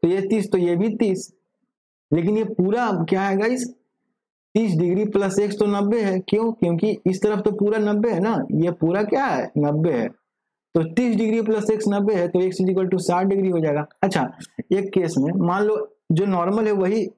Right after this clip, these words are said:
इंसिडेंट हो रहे हो गया, मान लो, ठीक है, इंसिडेंट रे बिल्कुल नब्बे डिग्री पे आ रहा है, तो रिफ्लेक्टेड रे कैसा होगा? तो भाई वो भी तो just रिफ्लेक्टेड रे भी यही होगा।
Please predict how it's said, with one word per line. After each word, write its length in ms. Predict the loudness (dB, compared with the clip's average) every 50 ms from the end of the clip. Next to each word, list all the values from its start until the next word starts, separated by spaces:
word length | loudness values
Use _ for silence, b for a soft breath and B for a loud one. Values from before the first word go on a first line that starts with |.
| _ -2
इंसिडेंट 480 | 0 0 2 2 0 0 0 0 0 0
हो 80 | 0 0
रहे 140 | 2 2
हो 140 | 0 0 0
गया, 180 | 0 0 0 0
मान 220 | 0 0 0 0 -2
लो, 80 | -2
ठीक 640 | -4 -6 _ _ _ _ _ _ _ _ -2 0 0
है, 100 | 0 -2 -4 -8 -12 _ _ _ _ _ _ _ _ _ _ _ _ 0
इंसिडेंट 420 | 0 2 2 0 0 0 2 0
रे 60 | 0
बिल्कुल 360 | 2 0 0 0 0 0 0
नब्बे 180 | 0 0 0 0
डिग्री 200 | 0 0 0 0
पे 100 | 0 0
आ 100 | 0 0
रहा 100 | 0 0
है, 60 | 0
तो 80 | 0 0
रिफ्लेक्टेड 540 | 0 0 0 0 0 0 0 0 0 0 0
रे 60 | 0
कैसा 280 | 0 0 0 0 0
होगा? 220 | 0 2 2 0 0 -2 -2 0
तो 280 | 0 2 2 2 0 0 0
भाई 260 | 0 2 2 2 0 0 -4 -6 -10 _ -2
वो 80 | 0 0
भी 120 | 0 0
तो 160 | 0 0 0 0 0 -4 -6 -8 _ _ _ _ -2
just 260 | 0 0 0 0 0
रिफ्लेक्टेड 380 | 0 0 0 0 0 0 0 0
रे 80 | 2
भी 160 | 2 2 2
यही 180 | 2 2 2 2
होगा। 240 | 2 0 0 -2